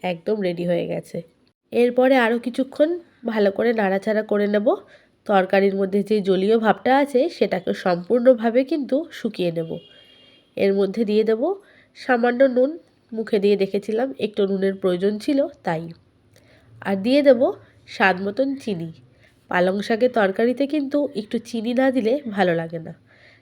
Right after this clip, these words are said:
তাই সামান্য পরিমাণে দিয়েছি। তোমরা যারা চিনি না খাও, অ্যাভয়েড করতে পারো। তো চিনি আর সামান্য নুন দিয়ে শাকটাকে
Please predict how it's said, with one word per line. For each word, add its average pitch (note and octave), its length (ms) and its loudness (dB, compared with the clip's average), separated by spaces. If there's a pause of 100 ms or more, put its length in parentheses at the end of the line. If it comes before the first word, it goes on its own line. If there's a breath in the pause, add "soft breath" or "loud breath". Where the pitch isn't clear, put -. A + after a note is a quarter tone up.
(200 soft breath)
তাই B3+ 140 4
সামান্য G#3 380 0 (140)
পরিমাণে C4 400 4
দিয়েছি। C4+ 360 0 (160)
তোমরা G3+ 280 0
যারা F#3 240 0
চিনি F3+ 280 -6
না F3+ 220 -4
খাও, C#4+ 240 -2 (400)
অ্যাভয়েড F3 440 0
করতে E3+ 260 -8
পারো। E3+ 260 -8 (800 loud breath)
তো - 60 -6 (120)
চিনি B3+ 300 0 (120)
আর G3+ 200 0
সামান্য F3+ 340 -2 (120)
নুন A3+ 160 0 (100)
দিয়ে A3+ 180 0 (200)
শাকটাকে G3 400 -6